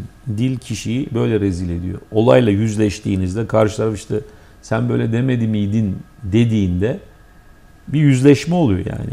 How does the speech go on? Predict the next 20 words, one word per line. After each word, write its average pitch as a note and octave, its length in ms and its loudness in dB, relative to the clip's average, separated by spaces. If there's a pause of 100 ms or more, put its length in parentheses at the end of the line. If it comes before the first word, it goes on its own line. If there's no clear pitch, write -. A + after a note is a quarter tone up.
Yaptığınız G#2+ 600 -2
fiilin B2+ 400 -4
sonuçlarıyla B2+ 680 -2
yüzleşiyorsunuz. C#3 840 0 (720)
Bunun A2 220 -2
iyi A#2 180 0
olduğu A2 300 0
yönler A2 460 0
de G2 40 -2
var A2+ 120 -2
ama F#3 220 -2 (480)
böyle C3 360 4 (400)
"Eyvah A2+ 420 2
ben A2 220 0
ne A2 60 0
yaptım?" G#2+ 420 -4 (1000)
dediğiniz A2+ 420 -4
yönler A2 440 0
de B2 40 -4
olabilir. A2+ 460 -4